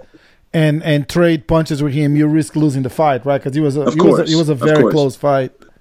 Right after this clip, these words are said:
Speaker 2: Yeah, I, I didn't wanna be on the feet with him at all.
Speaker 1: Yeah.
Speaker 2: I, I never wanna be, like, I never wanna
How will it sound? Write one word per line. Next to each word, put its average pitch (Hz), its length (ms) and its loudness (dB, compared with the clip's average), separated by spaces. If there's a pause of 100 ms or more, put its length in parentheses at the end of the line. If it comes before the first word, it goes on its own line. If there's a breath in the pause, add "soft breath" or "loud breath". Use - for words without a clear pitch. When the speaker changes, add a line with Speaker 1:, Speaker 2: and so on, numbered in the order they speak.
(140)
Speaker 2:
Yeah, 127 240 2
I, 117 220 0
I 143 40 2
didn't 139 200 2
wanna 123 140 0
be 117 120 0
on 113 100 0
the 104 60 -6
feet 123 140 -2
with 110 160 0
him 113 80 2
at 107 80 2
all. 123 340 2
Speaker 1:
Yeah. 131 100 -2
Speaker 2:
I, 135 200 2
I 143 60 4
never 151 180 2
wanna 120 220 0
be, 117 340 0
like, 101 260 -6 (320)
I - 60 -4
never 160 180 2
wanna 127 280 0